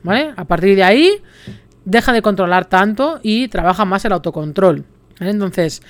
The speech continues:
al contrario que con la socialización,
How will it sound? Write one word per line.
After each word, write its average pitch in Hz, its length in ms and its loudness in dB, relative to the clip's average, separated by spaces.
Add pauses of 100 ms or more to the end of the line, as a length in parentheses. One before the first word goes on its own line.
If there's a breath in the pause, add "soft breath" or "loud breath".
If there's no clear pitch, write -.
(580 loud breath)
al 214 200 4
contrario 240 480 4
que 311 120 0
con 262 140 2
la 247 100 2
socialización, 240 1040 0